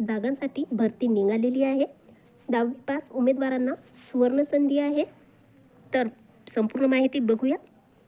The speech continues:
बृहमुंबई तब्बल दोन हजार सातशे एकाहत्तर होमगार्ड बीएमसी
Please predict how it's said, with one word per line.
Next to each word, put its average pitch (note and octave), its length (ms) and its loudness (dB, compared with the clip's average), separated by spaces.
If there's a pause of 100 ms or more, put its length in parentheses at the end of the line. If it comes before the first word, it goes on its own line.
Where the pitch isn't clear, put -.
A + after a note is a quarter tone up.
(380)
बृहमुंबई C#4+ 680 6 (180)
तब्बल B3 300 2 (120)
दोन B3+ 240 2
हजार B3 200 2
सातशे - 380 -2
एकाहत्तर C4 520 -2
होमगार्ड C#4+ 560 0 (240)
बीएमसी C4 500 0